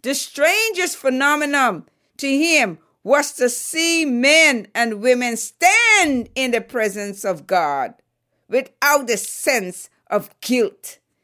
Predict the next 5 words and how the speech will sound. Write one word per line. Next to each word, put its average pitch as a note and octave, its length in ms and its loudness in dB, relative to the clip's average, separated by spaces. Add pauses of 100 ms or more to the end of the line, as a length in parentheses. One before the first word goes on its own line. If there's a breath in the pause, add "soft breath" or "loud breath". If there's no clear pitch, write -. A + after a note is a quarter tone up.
(320)
without C4+ 460 2
the B3 100 0
sense C4 440 -2
of A#3 200 0
infirmities, A3 1120 -4